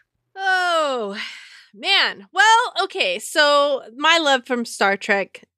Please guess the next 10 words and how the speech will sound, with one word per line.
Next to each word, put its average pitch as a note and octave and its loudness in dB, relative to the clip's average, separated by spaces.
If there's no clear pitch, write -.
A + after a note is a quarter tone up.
uh, G3+ -2
stems A#3 0
from G#3 0
the G#3+ 0
original G#3 2
cast F3 0
and F3+ -6
the F3+ -8
original F3+ -8
series, F3 -4